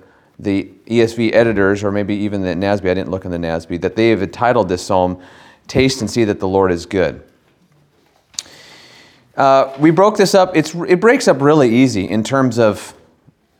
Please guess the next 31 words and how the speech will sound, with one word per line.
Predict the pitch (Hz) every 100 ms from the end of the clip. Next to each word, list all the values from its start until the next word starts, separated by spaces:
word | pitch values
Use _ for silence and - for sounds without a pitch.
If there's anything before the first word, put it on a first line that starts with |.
| _ -
just | 110 143 - _ _ -
easy | 156 175 156 143
sections | - 139 - 127 110
to | 110
digest. | 107 104 95 110 98 -
Verses | 147 147 135
one | 123 139 143
through | 139 120
three, | 123 117 110 113 113 - _ _ _ _ _ -
David | 110 135 139
is | 127 120
praising | - 147 147 139
the | 127
Lord | 120 123 123
for | 120
his | 110 98 - - _ -
deliverance, | 104 117 127 135 107 107 -
and | 127
he's | 135 135 -
recruiting, | 113 135 - 180 185 139 131 151 - -
as | 113 107
it |
were, | 92 107 139
I | 123
think | 107
that's | 104 107
a, | 113
<laughs> | - - 185 202 -
the | 110
right | 107 92
word, | 113 135